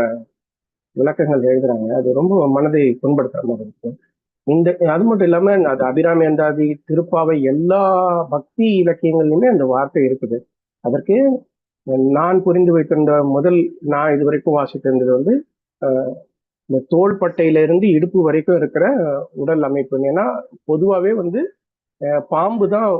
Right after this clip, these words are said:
அஹ், உவமையா சொல்லுவாங்க. நேற்றைக்கு அதை பற்றி இன்னும் கொஞ்சம் படித்து பார்க்கும்போது பெண்களின் இடுப்புல இருந்து முழந்தாள் வரைக்கும் இருக்கிற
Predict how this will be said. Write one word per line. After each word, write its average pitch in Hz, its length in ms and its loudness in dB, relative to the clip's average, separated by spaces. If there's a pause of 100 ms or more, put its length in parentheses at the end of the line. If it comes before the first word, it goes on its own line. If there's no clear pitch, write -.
(140)
அஹ், 139 400 -4 (300)
உவமையா 180 420 0
சொல்லுவாங்க. 139 500 -4 (400)
நேற்றைக்கு 196 580 -2
அதை 196 240 -2
பற்றி 190 280 -4
இன்னும் 180 240 0
கொஞ்சம் 156 280 -4
படித்து 156 300 -6
பார்க்கும்போது 131 560 -4 (480)
பெண்களின் 190 380 0
இடுப்புல 180 420 0
இருந்து 180 220 0
முழந்தாள் 185 480 0
வரைக்கும் 151 380 -2
இருக்கிற 151 320 -2